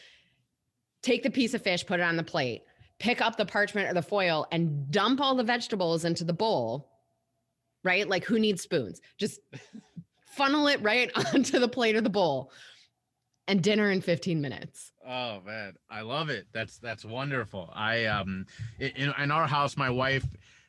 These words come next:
Speaker 2: used to do a lot of the cooking, and she asked me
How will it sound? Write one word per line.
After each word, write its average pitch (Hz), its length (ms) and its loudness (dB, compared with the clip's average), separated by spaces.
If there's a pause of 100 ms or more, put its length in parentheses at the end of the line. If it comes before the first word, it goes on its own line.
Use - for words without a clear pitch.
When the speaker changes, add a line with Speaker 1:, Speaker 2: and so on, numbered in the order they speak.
Speaker 2:
used 160 280 0
to 156 40 -4
do 143 140 2
a - 20 2
lot 127 200 0
of 113 60 -6
the 110 60 -6
cooking, 104 420 -6
and 107 140 -6
she 113 220 -4
asked 117 260 -2
me 104 200 -4